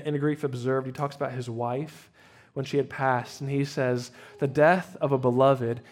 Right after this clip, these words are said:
is like an amputation." He says, "Her absence is like the sky spread over everything." And so that's what the disciples are feeling, just this,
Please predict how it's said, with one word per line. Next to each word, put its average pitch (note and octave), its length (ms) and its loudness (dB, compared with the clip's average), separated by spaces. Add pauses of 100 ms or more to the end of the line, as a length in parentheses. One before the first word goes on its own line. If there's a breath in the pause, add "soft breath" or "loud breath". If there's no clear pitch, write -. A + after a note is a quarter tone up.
is B2+ 180 -4
like C3+ 200 0
an C3 180 -8
amputation." B2+ 800 -10 (1000 loud breath)
He D3 80 -6
says, C3 200 -4
"Her E3 240 0
absence C#3 560 2
is B2+ 100 -6
like C3 140 -2
the B2+ 80 -8
sky A#2+ 640 -2
spread B2+ 640 -2
over A#2+ 500 -2
everything." A2+ 600 -8
And C#3 80 -8
so - 120 -10
that's F3+ 220 -10
what F#3 80 -10
the F3 60 -6
disciples D3 420 -6
are C3 80 -2
feeling, B2 320 -8
just C#3+ 240 -6
this, C#3 320 -2